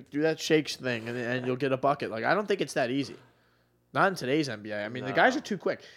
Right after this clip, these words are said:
Speaker 1: Once you go to, to make a move, he goes to turn one way. Guys already came in, came in and stole the ball. That's for anybody. Embiid, Horford.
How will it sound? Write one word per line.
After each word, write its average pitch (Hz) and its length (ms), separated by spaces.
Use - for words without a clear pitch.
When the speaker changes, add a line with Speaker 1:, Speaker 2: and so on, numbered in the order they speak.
Speaker 1:
Once 220 260
you 277 100
go 247 120
to, 170 60
to 156 120
make 170 180
a 156 40
move, 156 320
he 160 180
goes 190 160
to 147 80
turn 175 400
one 170 220
way. 123 220
Guys 156 280
already 131 260
came 135 280
in, 117 180
came 143 200
in 135 60
and 113 100
stole 120 200
the 107 80
ball. 101 300
That's 220 220
for 147 200
anybody. 113 420
Embiid, 117 440
Horford. 127 460